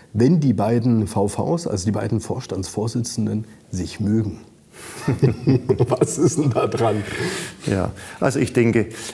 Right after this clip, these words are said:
Speaker 2: äh, es spielt natürlich eine große Rolle, äh, dass, äh, hier ein, ein Konsens besteht, aber ich möchte es nicht nur auf die Vorstandsvorsitzenden beziehen. Wir sind ein Fünfergremium, äh, der stellvertretende Vorsitzende aus unserem ehemaligen Haus, Thomas Stauber,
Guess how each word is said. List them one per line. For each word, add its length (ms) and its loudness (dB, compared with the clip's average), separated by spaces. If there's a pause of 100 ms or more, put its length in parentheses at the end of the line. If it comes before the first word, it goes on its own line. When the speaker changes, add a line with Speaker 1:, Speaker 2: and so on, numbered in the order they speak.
(120)
Speaker 2:
äh, 320 2
es 60 -2
spielt 260 2
natürlich 300 2
eine 140 2
große 380 0
Rolle, 300 2 (400)
äh, 260 0
dass, 440 0
äh, 420 0 (360)
hier 240 4
ein, 200 0
ein 220 -2
Konsens 540 0
besteht, 480 0
aber 200 -4
ich 120 -4
möchte 240 -2
es 120 -4
nicht 220 -2
nur 100 0
auf 140 -2
die 100 -4
Vorstandsvorsitzenden 840 -4
beziehen. 420 -2 (340)
Wir 100 2
sind 220 0
ein 60 -2
Fünfergremium, 880 2 (480)
äh, 280 0
der 140 -6
stellvertretende 600 0
Vorsitzende 580 -2
aus 100 -4
unserem 320 -2
ehemaligen 380 0
Haus, 180 -2
Thomas 300 -2
Stauber, 440 -2